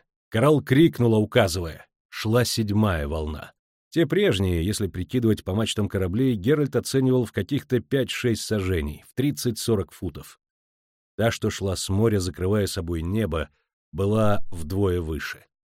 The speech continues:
Убегавшие из Пальмиры люди, собравшиеся подле караульни, принялись кричать.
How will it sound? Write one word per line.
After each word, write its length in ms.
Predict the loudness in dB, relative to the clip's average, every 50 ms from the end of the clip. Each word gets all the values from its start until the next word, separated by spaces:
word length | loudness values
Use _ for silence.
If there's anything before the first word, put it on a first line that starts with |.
| _ _ _ _ _ _ _ _ _ _ _ _ -6
Убегавшие 520 | -4 -2 0 2 2 0 0 2 2 2
из 100 | 2 2
Пальмиры 440 | 2 2 2 4 4 4 4 4 4
люди, 260 | 4 4 2 2 2
собравшиеся 640 | 0 -2 -2 -2 0 0 0 0 0 -2 0 0 -2 -2
подле 300 | -2 -2 -2 -2 -2 -4
караульни, 500 | -4 -2 -2 0 0 0 0 0 0 -2
принялись 440 | -2 -2 -2 -2 0 -2 -2 -4
кричать. 540 | -4 -6 -6 -4 -4 -6 -8 -8 -10 -14 -20